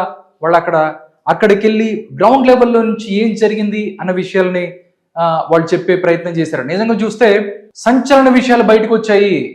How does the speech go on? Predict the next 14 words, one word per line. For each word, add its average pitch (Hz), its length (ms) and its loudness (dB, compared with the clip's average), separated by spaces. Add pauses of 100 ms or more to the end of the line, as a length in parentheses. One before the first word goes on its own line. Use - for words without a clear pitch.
(100)
ఎవరైతే 226 360 2 (560)
విద్యాశాఖ 233 560 2 (140)
మంత్రి 220 320 0
నారా 208 240 4 (100)
లోకేష్ 220 460 2
గారు 196 220 4 (360)
అక్కడ 185 220 -2
ఒక 175 160 -6
కమిటీ 196 340 -2
వేశారు, 180 380 0 (160)
దానికి 196 240 -2
సంబంధించి 196 420 -4
కూడా 190 140 4 (340)
మీడియాతో 254 340 4